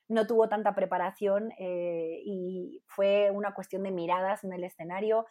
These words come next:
Nos mirábamos, "Ahora vas tú, ahora voy yo, la cantamos". de hecho, el video de ese momento está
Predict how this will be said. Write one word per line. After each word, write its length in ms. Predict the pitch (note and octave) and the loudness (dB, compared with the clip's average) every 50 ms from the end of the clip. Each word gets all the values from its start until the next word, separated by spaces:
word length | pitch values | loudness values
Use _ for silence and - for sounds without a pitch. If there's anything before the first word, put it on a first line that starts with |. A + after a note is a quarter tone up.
| _ - _ _ _ _ - | _ -20 _ _ _ _ -4
Nos 200 | G3 G3+ G#3 G#3 | -4 -2 0 0
mirábamos, 640 | G3 F#3+ G3 G#3 G#3+ A#3 B3 B3+ B3+ C4+ C4+ C4 | 0 2 4 6 8 8 6 6 4 2 2 4
"Ahora 140 | A#3+ G3+ G3 | 4 4 6
vas 200 | F#3+ F#3 - - | 4 4 2 0
tú, 140 | - C4+ C#4 | 2 4 6
ahora 160 | B3 A3+ A3 | 8 8 8
voy 180 | F#3+ F#3+ F#3+ G3+ | 8 6 2 2
yo, 280 | A3+ B3 B3+ C4 C4+ C4 | 4 4 6 6 6 6
la 140 | B3 A3 - | 4 2 0
cantamos". 680 | - F3 F#3+ G#3 G3 A#3 A#3+ B3 B3 B3+ C4 C4 C4 C4 - _ - - - _ _ - | 0 -4 -4 2 2 2 4 4 2 0 0 0 -2 -2 -6 _ -20 -20 -20 _ _ 4
de 120 | G3+ G#3+ | 4 4
hecho, 420 | G#3 - B3 A3+ A3+ A3 G#3+ F#3+ | 6 8 8 10 12 12 10 10
el 160 | F#3 G#3 A3+ G3+ | 10 6 4 4
video 400 | G#3+ G#3+ G3+ G#3+ A3+ A#3 A#3+ A3+ | 4 4 6 6 8 8 6 6
de 160 | A3 A3 A3 | 6 4 4
ese 160 | A3 - A#3+ | 2 0 -2
momento 720 | A3 G#3 F#3+ G3 G3+ G3+ A3 G#3+ - A3 A3 A3 G#3+ G#3 | -2 -2 0 0 0 -2 -2 2 4 4 6 8 8 8
está 480 | G3+ G3 G3 - - G3+ G3 G3 G3+ G3+ | 6 4 2 2 2 4 4 4 2 0